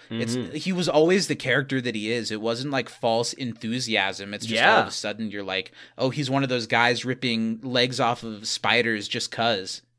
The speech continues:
Speaker 2: But he's still just as excited about it. Like,
Speaker 1: Yes.
Speaker 2: a lot of what Michael said was so believable because there was truth behind it. When he's like, "We don't normally get to be here for this stuff. Like, I'm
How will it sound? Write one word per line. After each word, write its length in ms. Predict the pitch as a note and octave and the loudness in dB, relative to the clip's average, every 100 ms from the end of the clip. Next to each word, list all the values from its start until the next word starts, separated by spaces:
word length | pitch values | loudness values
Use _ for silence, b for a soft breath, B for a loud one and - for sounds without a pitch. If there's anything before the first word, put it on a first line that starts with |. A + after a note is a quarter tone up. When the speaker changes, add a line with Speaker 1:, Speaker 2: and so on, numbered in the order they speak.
| _ _ _ _ | _ _ _ _
Speaker 2:
But 140 | B2+ D3+ | -2 0
he's 220 | F3+ D#3+ | 0 -2
still 240 | - F#3 | 0 0
just 340 | A#2+ C3 B2+ C3 | 2 0 -2 -2
as 80 | |
excited 480 | B2 - G#2+ D3+ G3 | -4 -4 -2 0 0
about 300 | G2 E2 D2 | -4 -8 -10
it. 80 | - | -14
Like, 120 | A#2 C3 | 0 4
Speaker 1:
Yes. 220 | A2+ A2 | 4 2
Speaker 2:
a 40 | |
lot 220 | C3+ B2+ E3+ | 2 4 6
of 140 | E3+ | 4
what 120 | E3 | 2
Michael 320 | C3 C#3 B2 | 0 -2 -2
said 520 | B2 - C3 C#3 A#2+ b b b - | -6 -2 2 2 0 b b b -8
was 180 | A#2+ A#2+ | -6 -2
so 220 | D3 C3+ | 0 2
believable 480 | C3 B2+ D3 D#3 B2 | 2 0 0 -2 -4
because 380 | A#2 - B2+ A#2+ | -4 -4 -4 -2
there 120 | A2 | -6
was 200 | G2 - | -8 -8
truth 280 | - C#3+ - | -6 -6 -4
behind 380 | G2+ A2+ C#3+ | -4 -2 -2
it. 140 | E2+ - _ _ _ - - _ _ _ _ _ - - - | -6 -14 _ _ _ -20 -20 _ _ _ _ _ -20 -20 -10
When 140 | A#2+ | -4
he's 140 | C#3 B2+ | -2 -2
like, 120 | G#2 | -4
"We 100 | A2 | -2
don't 180 | B2+ A#2+ | -2 0
normally 260 | C#3 C#3+ | 0 0
get 140 | C#3 D3+ | 0 -4
to 80 | A#2+ | -2
be 180 | D3 | 0
here 160 | G#3 C3 | 0 0
for 120 | G#2+ | -4
this 180 | F2+ - | -10 -10
stuff. 360 | - D2+ - - | -10 -10 -12 -16
Like, 160 | C#2 | -14
I'm 240 | F2+ E2 | -14 -16